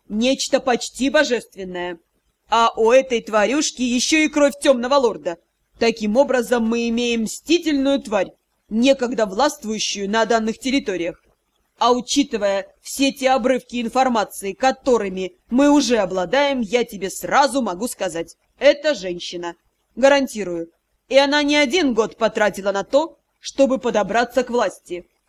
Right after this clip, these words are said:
И, возможно, каким-то образом вышла на Алитерру.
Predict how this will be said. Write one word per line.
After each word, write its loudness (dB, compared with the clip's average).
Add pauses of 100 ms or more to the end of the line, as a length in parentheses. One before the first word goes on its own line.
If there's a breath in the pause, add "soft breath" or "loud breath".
(180)
И, -4
возможно, 2
каким-то 0
образом -2
вышла 0
на 2
Алитерру. -2